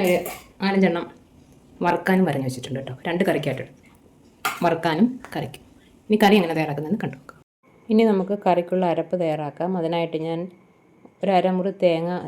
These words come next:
മിക്സിയുടെ ജാറിലേക്ക് ഇട്ട് കൊടുത്തിട്ടുണ്ട്. അതിലേക്ക് ഒരു അഞ്ചാറ് ചെറിയ ഉള്ളി ഇട്ട് കൊടുത്തിട്ടുണ്ട്. അതുപോലെ തന്നെ ഇനി ഒരു അര ടീസ്പൂൺ മഞ്ഞൾപ്പൊടി ഇട്ട് കൊടുക്കാം. രണ്ട് ടീസ്പൂൺ മുളക് പൊടിയും രണ്ട് ടീസ്പൂൺ മല്ലിപ്പൊടിയും കൂടി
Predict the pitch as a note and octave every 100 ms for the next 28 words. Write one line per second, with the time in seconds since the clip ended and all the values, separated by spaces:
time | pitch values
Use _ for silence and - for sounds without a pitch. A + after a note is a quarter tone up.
0 | - F3+ - F3+ E3+ E3 D#3+ D#3+ D#3+ D#3
1 | D3+ D#3 D3 D3+ D3 D3 E3+ G#3 _ _
2 | _ _ G3 F#3 F3+ E3+ E3 E3+ E3 F3
3 | F3 D#3 D#3+ E3 D#3+ D#3 D#3 D#3 D3 D3+
4 | D3 D3 F3 G#3 - _ _ _ _ _
5 | - F#3 F3 E3+ E3+ E3 E3+ D#3+ E3 F3
6 | F3 E3 F3 E3+ F3 E3+ D3+ D#3+ D#3 F3
7 | E3 D#3+ D3+ C#3+ C3+ D#3+ G3 - _ -
8 | - - - - - _ G3 F#3 F#3 F#3+
9 | F#3+ F#3 - G3 G3+ F#3 E3 D#3+ E3 E3
10 | E3 G#3 - _ _ _ _ _ - G3
11 | F#3+ F#3+ F#3 F3+ F3 - F3+ F3 D#3 E3
12 | E3 E3+ E3+ E3